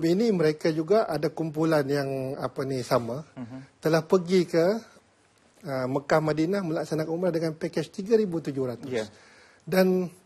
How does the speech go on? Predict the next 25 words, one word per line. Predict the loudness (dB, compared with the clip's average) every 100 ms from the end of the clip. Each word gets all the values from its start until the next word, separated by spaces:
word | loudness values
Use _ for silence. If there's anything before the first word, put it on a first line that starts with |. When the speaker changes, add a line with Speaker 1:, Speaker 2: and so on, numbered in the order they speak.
| _ _ _ _ -4
Speaker 1:
ini | 0 4
yang | 4
saya | 4 0
sebutkan | -2 -4 0 2
tadi, | 2 0
modus | 0 0 0 -2
operandi | 2 4 6 4 2
ni | 2
mereka | 2 0 0
ni | -4 0
pandai | 0 2 -2 -4
tu. | -12 -20 -20 -20 _ _ -12
Apabila | -2 2 4 6 8
dah | 6 4
collect | 6 6 6 4
du-, | 2
apa | 6 4 4 2
ni, | 4 4
dah | 6 4
mengumpul | 4 4 4 4 4 4
duit | 6 4 4
daripada | 2 -2 -2
jemaah, | 0 0 0 0 0
Speaker 2:
Mhm. | -4 -14 -14 -16 -18 -12
Speaker 1:
yang | 2 4